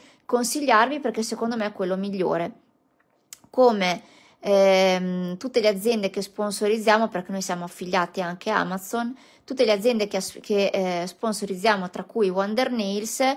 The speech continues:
sono aziende che noi testiamo personalmente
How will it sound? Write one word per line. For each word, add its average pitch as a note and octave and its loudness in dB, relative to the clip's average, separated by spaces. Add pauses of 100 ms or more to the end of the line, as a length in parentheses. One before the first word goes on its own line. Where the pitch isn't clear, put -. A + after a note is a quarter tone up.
(240)
sono G3+ -4
aziende G#3 0
che G#3 -4
noi G#3 -4
testiamo G#3+ 2
personalmente G3+ -2